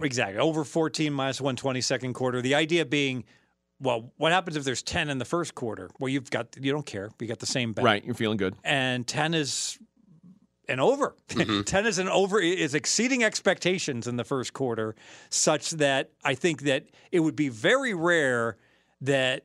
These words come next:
Speaker 1: you're gonna be staring at worse than fourteen points in the first quarter. And if, I mean, you could have a scoreless first quarter, and then you're dead. And on your first half over twenty-four, um,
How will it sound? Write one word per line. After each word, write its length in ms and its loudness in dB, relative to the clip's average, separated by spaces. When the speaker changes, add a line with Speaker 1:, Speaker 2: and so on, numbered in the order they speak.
Speaker 1:
you're 220 0
gonna 200 0
be 180 0
staring 600 0
at 240 0
worse 380 0
than 140 -2
fourteen 640 -2
points 340 -2
in 80 -4
the 80 -4
first 280 -4
quarter. 420 -2
And 720 0
if, 200 -4
I 80 -2
mean, 100 -2
you 80 -2
could 140 0
have 100 2
a 60 -2
scoreless 420 2
first 240 -2
quarter, 420 0
and 100 0
then 120 0
you're 80 0
dead. 500 -4
And 220 -4
on 220 -4
your 80 -2
first 240 -4
half 240 0
over 200 0
twenty-four, 640 -2
um, 400 0